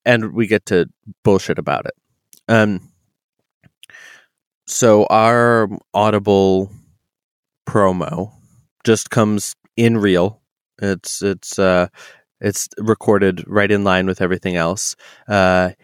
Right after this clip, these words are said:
and that's the only promotion that we do. Uh, we, our,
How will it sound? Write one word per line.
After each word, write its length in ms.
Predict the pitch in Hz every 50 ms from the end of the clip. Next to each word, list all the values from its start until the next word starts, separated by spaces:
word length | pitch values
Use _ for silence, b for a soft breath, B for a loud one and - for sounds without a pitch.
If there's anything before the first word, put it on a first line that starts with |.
| b b b b b _ -
and 720 | 104 104 104 101 98 98 98 95 92 85 - - - - _ _ _ _ _ _ _ _ _ _ _ _ _ _ _ _ _ _ _ _ _ _ _ _ _ _ _ _ _ _ -
that's 320 | 117 120 113 113 - - -
the 160 | 120 113 85
only 520 | 101 110 110 110 110 110 107 107 107 107
promotion 920 | 101 - - 113 101 101 98 104 - - - - 104 98 98 98 98 95 98
that 120 | 95 64
we 120 | 87 101
do. 240 | 95 101 82 67 - _ _ B B B B B B B -
Uh, 260 | - 101 95 92 92 - -
we, 560 | - 117 120 117 113 113 110 107 107 107 95 _ - -
our, 240 | - 120 120 113 -